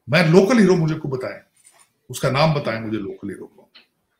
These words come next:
जिसने आज तक कभी पाकिस्तान के लिए, इंडिया के लिए, भारत, यूनाइटेड भारत के लिए किया होगा, मैं उनको हीरो मानूंगा, जो, जो, जिन्होंने अपनी कौमियत के लिए कुछ किया, जिन्होंने अपने, अपने मुल्क के लिए किया।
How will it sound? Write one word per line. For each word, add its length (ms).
जिसने 260
आज 260
तक 140
कभी 180
पाकिस्तान 600
के 120
लिए, 160
इंडिया 380
के 140
लिए, 120
भारत, 400
यूनाइटेड 580
भारत 360
के 60
लिए 100
किया 260
होगा, 260
मैं 100
उनको 260
हीरो 220
मानूंगा, 300
जो, 240
जो, 240
जिन्होंने 440
अपनी 120
कौमियत 560
के 60
लिए 140
कुछ 200
किया, 560
जिन्होंने 280
अपने, 320
अपने 240
मुल्क 320
के 60
लिए 140
किया। 220